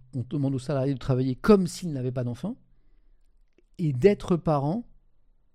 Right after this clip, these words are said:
comme s'ils n'avaient pas de travail. Hein ? On demande aux salariés de travailler comme s'ils n'avaient pas d'enfants et d'être parents, hein, comme s'ils n'avaient pas de travail. Des injonctions,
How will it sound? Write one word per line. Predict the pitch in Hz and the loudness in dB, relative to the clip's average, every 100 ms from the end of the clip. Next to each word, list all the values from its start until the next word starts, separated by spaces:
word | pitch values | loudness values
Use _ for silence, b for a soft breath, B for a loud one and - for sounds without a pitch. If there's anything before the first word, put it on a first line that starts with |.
| - - _ - | -20 -20 _ -18
comme | - 190 202 | -2 -2 -2
s'ils | - 190 | -4 0
n'avaient | 151 135 | 0 0
pas | 151 | -2
de | - | -4
travail. | - 120 107 - - - - - - _ - - - _ _ _ _ - - - | -4 -4 -4 -12 -20 -20 -20 -20 -20 _ -20 -20 -20 _ _ _ _ -20 -20 -8
Hein ? | 123 127 - - - - _ - - - - _ - - - - - - - - | -8 -8 -16 -20 -20 -20 _ -20 -20 -20 -20 _ -20 -20 -18 -6 -6 -6 -18 -4
On | 151 | 0
demande | 143 151 151 143 | 2 2 2 0
aux | 123 | 0
salariés | 151 131 127 127 117 120 - | 0 2 2 2 0 -4 0
de | 139 | 0
travailler | - 139 135 | 0 2 2
comme | 131 185 185 | 2 0 0
s'ils | - 160 | -6 -4
n'avaient | 135 131 | -2 -2
pas | 127 | -2
d'enfants | 123 127 139 180 | -2 -2 -4 -4
et | 143 117 | 0 4
d'être | 180 202 - 175 | 4 2 0 0
parents, | 160 135 151 240 - - _ - - | 2 0 -2 -6 -16 -20 _ -20 -8
hein, | 123 - | -8 -8
comme | - 185 | -2 -2
s'ils | 196 - 160 | -2 -6 -4
n'avaient | 135 | -2
pas | 131 127 | -4 -8
de | |
travail. | - 123 104 - - - - _ - - - | -10 -10 -10 -14 -20 -20 -20 _ -20 -20 -8
Des | 117 117 | -4 0
injonctions, | 120 123 - 165 | 0 -2 -4 -6